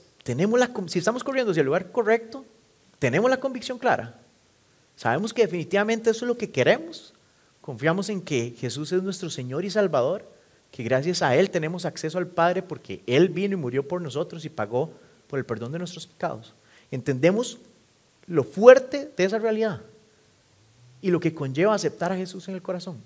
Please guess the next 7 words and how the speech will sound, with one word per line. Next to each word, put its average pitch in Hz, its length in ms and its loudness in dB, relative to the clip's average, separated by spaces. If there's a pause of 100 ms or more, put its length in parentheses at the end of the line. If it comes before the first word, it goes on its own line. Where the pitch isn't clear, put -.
(160)
¿Tenemos 135 380 -8
clara 202 360 0
esa 165 120 -8
convicción? 190 460 -10 (3250)
Y 147 60 4
la 151 100 10
tercera, 175 480 4